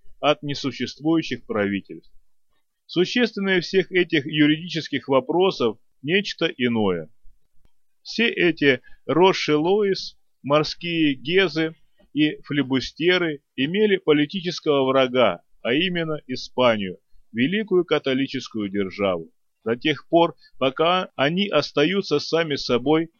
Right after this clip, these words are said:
они основательно грабят большей частью только корабли католиков и с чистой совестью рассматривают это как богоугодное, благословенное Господом дело. Таким образом,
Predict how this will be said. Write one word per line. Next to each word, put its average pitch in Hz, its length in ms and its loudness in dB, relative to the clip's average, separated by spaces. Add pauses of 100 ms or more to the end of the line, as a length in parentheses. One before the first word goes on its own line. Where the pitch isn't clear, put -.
(240)
они 180 300 2
основательно 165 880 0
грабят 165 500 0
большей 143 480 0
частью 139 420 -2
только 123 300 -2
корабли 113 560 0
католиков 104 720 0 (380)
и 151 100 2
с 156 40 -6
чистой 196 480 0
совестью 170 580 2
рассматривают 170 720 -2
это 151 320 2
как 139 220 0 (260)
богоугодное, 147 1120 4 (180)
благословенное 117 920 2
Господом 117 720 -2
дело. 92 440 -4 (600)
Таким 190 360 -2
образом, 131 640 0